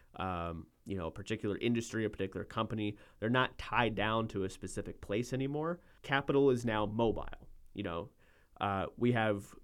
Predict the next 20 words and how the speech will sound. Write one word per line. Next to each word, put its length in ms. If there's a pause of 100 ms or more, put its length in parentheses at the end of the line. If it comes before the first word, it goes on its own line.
global 680
financial 720
capital. 560 (560)
A 80
piece 400
of 100
that, 220
however, 680 (480)
is 580 (160)
not 200
only 240
competition 640
between 340
nations, 640 (280)
for 300
that 200
capital 420
because, 360
you 60
know, 200